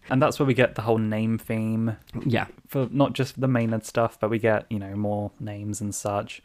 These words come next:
Speaker 1: And, um, names have connotations, as a lot of really snobby, awful British people like to think as well.
Speaker 2: Yeah, they do. And l-, let's
Speaker 1: Katie
Speaker 2: face
Speaker 1: Hopkins?
Speaker 2: it, an awful, mm-hmm, Katie bloody Hopkins.
Speaker 1: I would never name my child after a place name. <laughs> Isn't your child called India?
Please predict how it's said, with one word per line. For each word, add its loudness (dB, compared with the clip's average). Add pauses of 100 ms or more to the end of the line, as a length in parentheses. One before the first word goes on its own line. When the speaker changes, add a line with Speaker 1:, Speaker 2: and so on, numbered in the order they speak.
Speaker 1:
And, 2
um, 4
names 4
have 0
connotations, 2
as 2
a 6
lot 10
of 2
really 2
snobby, 0
awful 4
British 0
people -2
like -4
to 0
think -2
as -4
well. 2 (160)
Speaker 2:
Yeah, 4
they 6
do. 8
And 8
l-, -6 (100)
let's -4
Speaker 1:
Katie 2
Speaker 2:
face 6
Speaker 1:
Hopkins? 2
Speaker 2:
it, -18 (220)
an 10
awful, 8
mm-hmm, 8
Katie 2
bloody 4
Hopkins. 2
Speaker 1:
I 6
would 6
never 6
name 0
my -2
child -8
after -6
a -2
place -10
name. 0 (360)
<laughs> 0
Isn't 2
your 6
child 2
called 0
India? 0